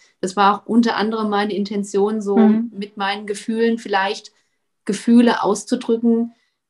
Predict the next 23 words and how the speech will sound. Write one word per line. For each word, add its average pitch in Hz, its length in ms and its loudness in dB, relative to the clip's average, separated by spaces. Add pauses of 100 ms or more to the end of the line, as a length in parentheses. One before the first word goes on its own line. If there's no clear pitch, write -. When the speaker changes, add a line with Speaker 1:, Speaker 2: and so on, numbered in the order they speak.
Speaker 1:
die 208 140 -2
andere 220 320 -2
das 214 140 -4
auf 196 140 -6
diese 214 260 -4
Art 202 140 -2
und 202 100 -2
Weise 202 280 -6
vielleicht 202 300 -6
nicht 208 200 -6
können 233 360 2
und 175 200 -6
die 196 60 -2
noch 196 120 -2
ein 196 80 -2
bisschen 202 220 -6
drin 202 200 -2
feststecken 185 840 -4
und 180 280 -6
die 190 80 -6
zu 202 140 -2
Speaker 2:
Genau. 208 120 6
Speaker 1:
motivieren, 214 600 2